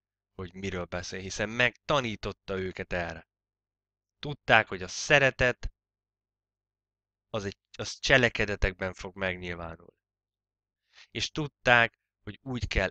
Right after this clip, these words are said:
élniük ahhoz, hogy eljussanak oda. Hogyha el kell kerülnie, akkor úgy kell cselekednie. Talán a legnagyszerűbb, ö, vers,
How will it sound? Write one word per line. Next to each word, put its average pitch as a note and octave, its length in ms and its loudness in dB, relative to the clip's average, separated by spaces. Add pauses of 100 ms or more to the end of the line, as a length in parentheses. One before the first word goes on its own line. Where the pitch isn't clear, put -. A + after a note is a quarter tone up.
(160)
élniük A#2+ 880 0 (880)
ahhoz, G2 560 0 (920)
hogy G#2 160 -4
eljussanak F2+ 680 -2
oda. E2+ 320 -12 (1500)
Hogyha - 260 -8
el C3+ 260 2
kell G#2 160 -2
kerülnie, A2+ 640 2
akkor F#2+ 240 -6
úgy F#2+ 120 -12
kell F#2 160 -6
cselekednie. - 640 -12 (500)
Talán E3 320 10
a D#3 60 6
legnagyszerűbb, C3 1000 4
ö, G#2 280 2 (120)
vers, A2+ 800 2